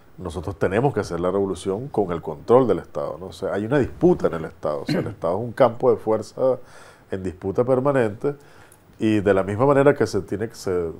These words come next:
debe decir eso, también hay que decir que es inconcebible la revolución sin esa disputa. Es decir, me refiero, hay mucha gente dentro del Estado que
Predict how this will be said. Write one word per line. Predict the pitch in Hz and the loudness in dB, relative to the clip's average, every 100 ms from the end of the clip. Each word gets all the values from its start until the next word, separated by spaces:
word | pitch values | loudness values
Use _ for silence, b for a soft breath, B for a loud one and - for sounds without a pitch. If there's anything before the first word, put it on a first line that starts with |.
| 98 | -2
debe | 104 131 | 4 6
decir | 135 113 131 135 | 6 2 2 2
eso, | 131 131 165 - b b b _ _ | 2 -2 -8 -8 b b b _ _
también | 95 87 87 | 0 0 -4
hay | 95 | -2
que | 117 | 2
decir | 113 107 113 | 2 2 -2
que | 113 131 | 2 0
es | 110 | 0
inconcebible | 92 87 107 101 90 92 | -6 -2 -2 0 -2 0
la | 107 117 | 2 4
revolución | 113 92 85 - 92 | 4 2 -2 -4 -6
sin | 101 - 165 | -6 -8 -4
esa | 101 92 | -2 -2
disputa. | 78 - 135 - - | -4 -2 -2 -2 -4
Es | 113 | 0
decir, | 135 - - B B B B B - | -2 -2 -10 B B B B B -2
me | 101 | 0
refiero, | 95 139 135 92 - | 2 6 6 6 2
hay | 92 95 | 0 0
mucha | 92 123 185 - 85 | 0 0 0 0 -2
gente | 110 123 123 | -2 -4 0
dentro | 92 85 82 85 | 0 0 -4 -4
del | 82 | -4
Estado | 80 92 98 123 | -4 0 2 2
que | - - | 0 -8